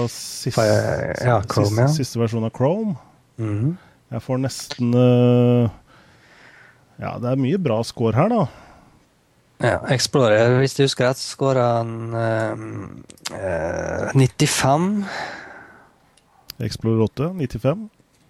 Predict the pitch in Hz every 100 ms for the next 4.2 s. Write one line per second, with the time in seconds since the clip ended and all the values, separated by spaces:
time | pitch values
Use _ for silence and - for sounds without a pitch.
0 | _ _ - 143 147 151 135 127 123 123
1 | 123 123 - 120 110 135 _ - 147 147
2 | 151 127 110 120 135 147 - - - 110
3 | 113 190 226 113 123 131 160 147 - 123
4 | 185 147